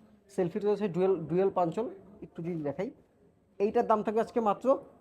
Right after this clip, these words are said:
চব্বিশ হাজার পাঁচশো টাকা। চব্বিশ হাজার পাঁচশো টাকায় Samsung Galaxy এস টেন প্লাস, একদম সুপার ফ্রেশ কন্ডিশন। তারপর আছে স্যামসাংয়ের, ওকে, এস টোয়েন্টি আলট্রাটা দেখি।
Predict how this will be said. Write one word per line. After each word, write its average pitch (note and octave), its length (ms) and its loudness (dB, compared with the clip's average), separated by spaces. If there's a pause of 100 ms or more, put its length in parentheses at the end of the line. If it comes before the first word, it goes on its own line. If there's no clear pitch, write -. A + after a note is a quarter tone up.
(140)
চব্বিশ G#3 300 0
হাজার G#3+ 160 4
পাঁচশো E3 260 -2
টাকা। A2 200 -4 (1120)
চব্বিশ F3+ 260 -4
হাজার G3+ 180 0
পাঁচশো F#3+ 240 -4
টাকায় A3 220 -2 (380)
Samsung F3+ 340 2
Galaxy F#3 320 0
এস F#3+ 300 -4
টেন G#3+ 180 2
প্লাস, G#3+ 280 4
একদম F3 400 -2
সুপার F#3+ 340 0
ফ্রেশ F3 280 -2
কন্ডিশন। A#2+ 460 -6 (2500)
তারপর E3+ 280 2
আছে F#3+ 180 -2
স্যামসাংয়ের, F#3+ 680 -4 (360)
ওকে, D3+ 380 -6 (1300)
এস G#3+ 140 0 (120)
টোয়েন্টি A#3+ 320 0
আলট্রাটা F#3+ 340 2
দেখি। E3+ 260 -4